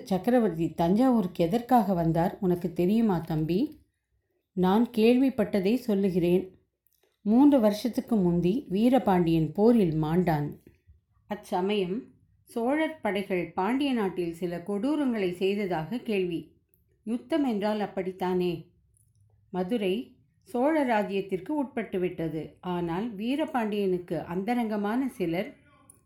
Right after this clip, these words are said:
எப்படியாவது பழிக்கு பழி வாங்குவதென்று சபதம் எடுத்துக்கொண்டு சதி செய்கிறார்களாம். பழையாறையில் மன்னர் இருந்தால் அவரை பாதுகாக்க முடியாது என்றுதான் அவரை பழுவேட்டரையர்கள் தஞ்சைக்கு அழைத்து வந்து விட்டார்கள்.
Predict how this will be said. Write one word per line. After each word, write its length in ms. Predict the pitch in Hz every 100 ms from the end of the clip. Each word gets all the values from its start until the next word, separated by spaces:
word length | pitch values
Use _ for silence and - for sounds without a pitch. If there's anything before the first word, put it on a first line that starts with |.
| -
எப்படியாவது 720 | 185 185 240 233 214 285 277
பழிக்கு 380 | - 220 262 285
பழி 240 | - 214 196
வாங்குவதென்று 800 | 180 180 214 214 190 175 170 262
சபதம் 500 | 269 190 214 254 233
எடுத்துக்கொண்டு 640 | 175 165 190 - 165 165 320 - _ _ _ _ _
சதி 260 | - 220 285
செய்கிறார்களாம். 920 | 320 254 214 208 180 170 175 170 185 185 - _ _ _ _ _ -
பழையாறையில் 680 | 196 233 302 285 262 233 190
மன்னர் 400 | 170 170 226 202
இருந்தால் 500 | 180 190 185 185 185 -
அவரை 280 | 180 180 175
பாதுகாக்க 680 | 175 180 240 262 233 - 190
முடியாது 460 | 185 190 226 226 214
என்றுதான் 520 | 175 170 165 165 202 - - _ _ _ -
அவரை 240 | 196 202 185
பழுவேட்டரையர்கள் 1080 | 185 185 233 302 285 240 196 190 185 180 165
தஞ்சைக்கு 480 | 160 185 220 294 254
அழைத்து 340 | 202 196 202
வந்து 240 | 202 175 165
விட்டார்கள். 580 | 151 156 156 156 160